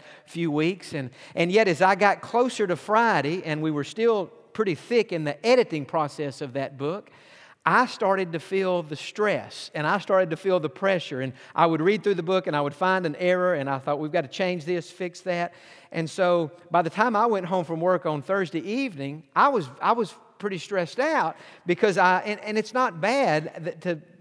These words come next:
to try to do, it's good to try to do your best, but what I'm saying is there's a point out there in all of our lives where you want to do your best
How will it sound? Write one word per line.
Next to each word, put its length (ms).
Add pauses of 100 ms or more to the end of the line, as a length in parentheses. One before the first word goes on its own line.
to 120
try 240
to 80
do, 120
it's 260
good 240
to 80
try 180
to 100
do 100
your 180
best, 320
but 80
what 140
I'm 140
saying 420
is 380 (480)
there's 200
a 80
point 460
out 280
there 380
in 180
all 280
of 100
our 160
lives 840 (720)
where 200
you 240
want 260
to 60
do 220
your 260
best 880